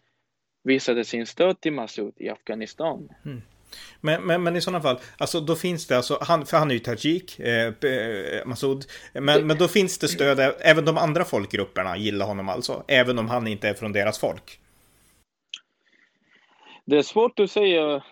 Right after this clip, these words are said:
Speaker 1: vad pashtuner tycker. Jag tror att det är väldigt svårt att säga vad... Jag har inte, sedan talibaner tog Afghanistan, så mellan höger och vänster pashtuner finns, det, det har inte funnits något, liksom, stöd för Masoud.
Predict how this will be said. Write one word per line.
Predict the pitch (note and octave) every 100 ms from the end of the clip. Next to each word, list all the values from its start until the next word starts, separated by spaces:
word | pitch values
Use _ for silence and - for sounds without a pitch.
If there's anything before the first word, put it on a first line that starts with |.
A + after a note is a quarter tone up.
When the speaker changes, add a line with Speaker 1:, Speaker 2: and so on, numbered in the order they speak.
| _ -
Speaker 1:
vad | C#3 D3 C#3
pashtuner | - C3+ - - A3 A3+ D3
tycker. | - A#2+ - G#2+ G#2 G#2+ _ _ _ - A#2+ A#2 D#2
Jag | B2 C3
tror | D#3 E3+ D3+
att | C3 -
det | B2
är |
väldigt | B2+ A#2+ A2+ _ _
svårt | - - D#3 _
att | E3
säga | D#3 C#3 A#2
vad... | A#2 A2 - - - -
Jag | - D#3+ F3+ F3+
har | F3+
inte, | F3+ F3 D#3+ C#3+ C#3 C3+
sedan | E3 D#3 D3+
talibaner | D#3+ D#3 D#3 F3+ F3+ C#3+
tog | - -
Afghanistan, | B2 B2+ C#3+ C#3+ C#3 D#3+ E3+ B2 _ _ _ _ _ _ _
så | - B2
mellan | C3+ D3+ D3+ D3
höger | C#3+ F3+ D#3+ D#3
och | C#3+
vänster | D#3 C#3+ - B2+
pashtuner | - B2+ - E3 F3+ B2+ G#2 G2
finns, | - C#3 B2
det, | - - B2+ A2
det | C3
har | C#3
inte | C#3 B2
funnits | C3+ A#2 G#2+
något, | A2 A2 A2 - -
liksom, | G#2 A#2 -
stöd | - B2+ C3
för | -
Masoud. | C3 C3+ - -